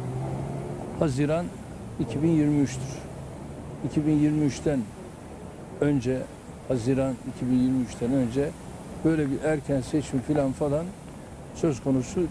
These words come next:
değildir. Bir defa oturmuş demokrasilerde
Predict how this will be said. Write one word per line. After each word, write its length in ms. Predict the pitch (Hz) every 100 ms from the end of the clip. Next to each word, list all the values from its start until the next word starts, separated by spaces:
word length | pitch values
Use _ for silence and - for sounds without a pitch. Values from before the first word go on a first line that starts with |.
| 135
değildir. 420 | 147 147 123 110 - - - - - - - - -
Bir 60 |
defa 380 | 160 135 170 165 - - - - - - - - - - - 143
oturmuş 580 | 131 160 170 190 - - - - - - 131
demokrasilerde 1080 | 147 151 - 151 123 143 143 139 131 180